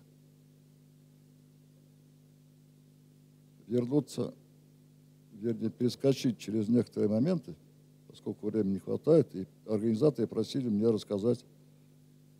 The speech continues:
побольше о товарных знаках, ну и потом, если их останется время, на базы данных и программы И В М.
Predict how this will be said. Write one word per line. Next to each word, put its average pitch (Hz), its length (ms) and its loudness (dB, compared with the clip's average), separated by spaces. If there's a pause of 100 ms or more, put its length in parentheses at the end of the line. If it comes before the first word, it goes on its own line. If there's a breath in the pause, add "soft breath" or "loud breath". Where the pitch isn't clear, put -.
(240)
побольше 110 420 0
о 110 40 0
товарных 110 460 4
знаках, 123 380 0 (100)
ну 139 80 -6
и 135 40 -2
потом, 117 460 -2
если 104 200 -6
их - 120 -10
останется 98 580 -4
время, 104 280 -2 (1700)
на 98 300 -4 (1600)
базы 113 280 4
данных 123 460 6
и 110 40 -2
программы 107 580 2
И 101 80 2
В 95 100 2
М. 73 200 -2